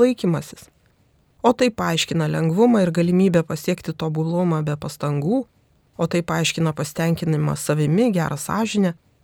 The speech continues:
jausmas, kad esi teisus. Ne, sako, tai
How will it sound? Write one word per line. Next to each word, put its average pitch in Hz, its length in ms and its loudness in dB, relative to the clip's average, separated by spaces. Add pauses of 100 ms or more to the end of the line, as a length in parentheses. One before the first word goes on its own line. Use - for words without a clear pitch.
(260)
jausmas, 185 440 2
kad 160 200 -4
esi 165 240 -2
teisus. - 640 -2 (580)
Ne, 220 420 4
sako, 208 360 -2
tai 277 260 2